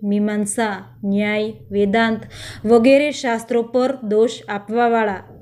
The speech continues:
યાની અબખોડવાવાળા, જે માણસ ગરીબ અને દુઃખી માણસને જોઈને ખુશ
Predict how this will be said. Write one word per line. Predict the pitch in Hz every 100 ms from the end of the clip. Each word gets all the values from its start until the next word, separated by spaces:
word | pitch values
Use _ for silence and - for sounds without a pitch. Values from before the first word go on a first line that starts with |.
| 208
યાની | 214 214 226 247 247
અબખોડવાવાળા, | 220 214 233 - 220 214 214 214 214 214 208 185 - - -
જે | 220 202
માણસ | 208 208 220 226 -
ગરીબ | 190 208 214 233 -
અને | 226 247
દુઃખી | 202 208 208 247
માણસને | 214 202 208 208 220
જોઈને | 214 220 214 233 262
ખુશ | - - 226 226